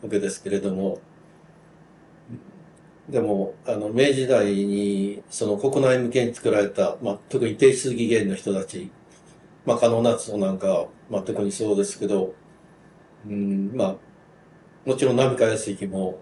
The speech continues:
あの、帝室技芸員ですけれども、まあ、こういう人たちが作った、あの、国内、国内向けに明治天皇とか、あるいは皇室の方々、あるいは海外から来られた大統領とか国王クラスに差し上げられる、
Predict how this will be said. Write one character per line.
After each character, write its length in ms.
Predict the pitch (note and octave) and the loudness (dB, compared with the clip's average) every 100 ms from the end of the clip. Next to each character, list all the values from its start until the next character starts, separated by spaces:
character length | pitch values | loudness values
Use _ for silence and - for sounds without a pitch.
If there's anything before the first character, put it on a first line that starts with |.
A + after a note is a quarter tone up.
| - | -10
あ 60 | G2 | -8
の、 160 | F#2+ | -6
帝 160 | G2 G#2+ | -4 -4
室 180 | - G2+ | -4 -6
技 120 | G2+ | -4
芸 200 | G2+ F#2 | -2 -4
員 100 | G2 | -4
で 80 | F#2+ | -6
す 120 | - | -6
け 100 | G#2 | -6
れ 80 | F#2+ | -6
ど 140 | G2 | -4
も、 240 | F#2+ F#2 F#2 - - - - - - - - | -4 -4 -6 -12 -20 -20 -20 -20 -20 -20 -8
ま 100 | A2 | -6
あ、 20 | |
こ 140 | - D3+ | 2 4
う 80 | |
い 60 | D#3 | 4
う 20 | |
人 100 | D#3 | 2
た 120 | D3+ A#2 | 0 0
ち 160 | G#2+ | -2
が 80 | G2+ | -4
作 240 | - A#2+ | -4 -6
っ 20 | G#2+ - | -6 -2
た、 280 | G#2+ G2+ - - - - - - - - - | 2 2 2 -10 -20 -20 -20 -20 -20 -20 -6
あ 100 | G2+ | -2
の、 240 | G2+ G#2 G#2 | 0 0 0
国 300 | C3 B2+ A#2 | 0 2 4
内、 260 | A#2 A#2+ | 4 2
国 220 | A#2 A#2+ | -2 0
内 180 | B2+ A#2+ | 2 4
向 160 | A#2+ A#2+ | 2 0
け 140 | A#2+ | 0
に 160 | A#2+ B2 | 0 0
明 140 | A#2+ | 0
治 160 | A#2+ - | 0 0
天 180 | A2+ A2+ | 0 0
皇 160 | A2+ | 0
と 160 | A2+ G2 | -2 2
か、 280 | G2+ F#2 - - - - - | 2 0 -6 -20 -20 -20 -8
あ 100 | A#2+ | -2
る 80 | A#2 | 0
い 20 | G#2 | -2
は 60 | |
皇 200 | - A2 | 0 -2
室 260 | - - A2 | -2 -8 -6
の 140 | G#2+ | -4
方 220 | G2+ A#2 | 0 2
々、 460 | G2 F#2+ G#2 G2+ G2 C3 | 2 2 4 4 2 0
あ 60 | |
る 80 | A#2+ | 0
い 60 | G#2+ | 0
は 100 | G2+ - | -2 2
海 180 | A#2+ G#2 | 2 4
外 160 | G2 | 0
か 140 | G2 G2+ | 0 -2
ら 100 | F#2+ | 0
来 120 | A2+ | 2
ら 100 | A2 | 2
れ 60 | G2+ | 2
た 320 | - F#2 - - - - - - | 0 0 -2 -10 -20 -20 -20 -12
大 240 | - A2+ A2+ | 0 2 2
統 220 | A2 G#2 | 0 2
領 160 | G2+ G2+ | 0 0
と 160 | G2+ | -4
か 260 | - G2 - | 2 2 2
国 380 | - G#2+ A#2+ G#2+ | -4 -4 0 0
王 60 | |
ク 80 | G#2 | 2
ラ 120 | A2+ | 2
ス 120 | G2+ G2+ | 2 -2
に 100 | G2+ | -2
差 180 | A#2 | -2
し 100 | A2+ | 4
上 100 | B2+ | 4
げ 120 | A#2 A#2+ | 6 4
ら 140 | A#2+ | 6
れ 80 | A#2 | 4
る、 280 | B2 - | 2 -2